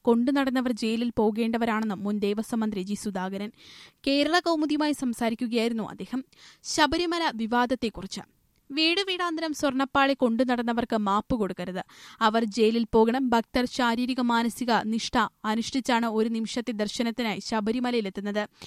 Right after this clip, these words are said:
ഭക്തരുടെ സങ്കല്പത്തിന് നേർക്കാണ് തട്ടിപ്പുകാർ കാർക്കിച്ചു തുപ്പുന്നത്. സ്വത്ത് നോക്കാൻ ചുമതലപ്പെടുത്തിയവരുടെ ഭാഗത്ത് നിന്ന് വീഴ്ചയുണ്ടായി.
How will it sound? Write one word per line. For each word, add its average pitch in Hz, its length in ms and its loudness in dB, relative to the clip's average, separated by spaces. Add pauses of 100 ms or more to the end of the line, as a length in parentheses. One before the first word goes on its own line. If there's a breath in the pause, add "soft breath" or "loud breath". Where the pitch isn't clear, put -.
(220 loud breath)
ഭക്തരുടെ 233 500 6
സങ്കല്പത്തിന് 226 640 0
നേർക്കാണ് 220 500 0
തട്ടിപ്പുകാർ 226 640 0 (320 loud breath)
കാർക്കിച്ചു 233 480 2
തുപ്പുന്നത്. 214 540 0
സ്വത്ത് 240 340 0
നോക്കാൻ 240 340 2
ചുമതലപ്പെടുത്തിയവരുടെ 247 960 0
ഭാഗത്ത് 233 420 2
നിന്ന് 240 300 0
വീഴ്ചയുണ്ടായി. 214 720 -4